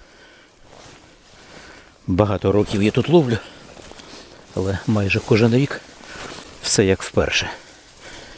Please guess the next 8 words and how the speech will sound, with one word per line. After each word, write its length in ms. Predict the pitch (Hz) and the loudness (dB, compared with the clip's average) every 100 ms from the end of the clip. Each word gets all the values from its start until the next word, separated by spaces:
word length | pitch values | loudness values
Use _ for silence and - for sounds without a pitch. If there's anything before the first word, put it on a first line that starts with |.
| - - - - - - - - - _ _ | -20 -20 -20 -20 -20 -20 -20 -20 -20 _ _
Різний 420 | 107 101 92 101 98 | -2 0 -2 -2 0
рівень 280 | 101 98 | 2 2
води, 300 | 101 113 147 - - | 2 2 2 0 -2
різна 320 | 107 101 104 - - - - - - - | -2 0 -2 -6 -16 -20 -20 -20 -20 -10
конфігурація 720 | - 135 104 107 98 92 98 | -6 0 2 6 4 4 0
дерев 320 | 92 90 90 | 2 2 2
та 100 | - | -2
кущів. 420 | 98 107 - 143 | -4 -2 0 0